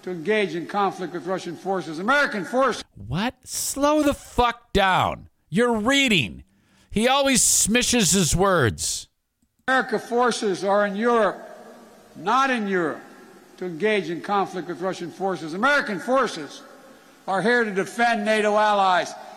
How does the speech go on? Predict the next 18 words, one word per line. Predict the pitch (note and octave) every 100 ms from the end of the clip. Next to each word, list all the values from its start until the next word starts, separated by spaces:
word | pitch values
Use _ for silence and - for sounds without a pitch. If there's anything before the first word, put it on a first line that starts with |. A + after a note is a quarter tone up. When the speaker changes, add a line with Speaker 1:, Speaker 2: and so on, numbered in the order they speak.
| -
Speaker 1:
Yesterday, | - A#3 A#3 A3+ A3+
I | A3
met | G#3 A3+
with | A3+
the | F#3
troops | F3+ - A#3 -
that | G#3
are | F#3+
serving | - G#3+ A3 G#3
alongside | G3+ G#3+ G#3+ G3+ - G#3+ G3+ F#3 - - - -
our | F3
Polish | F3 - A3 G#3 -
allies | G#3+ G#3 F#3+ E3+ D3
to | -
bolster | C#3 F3+ G#3 - G3
nato's | F#3 G3 F#3+ E3
frontline | F#3+ G3 F#3+ F#3 E3+
defenses. | C3+ G3 F3 C#3 A#2+ -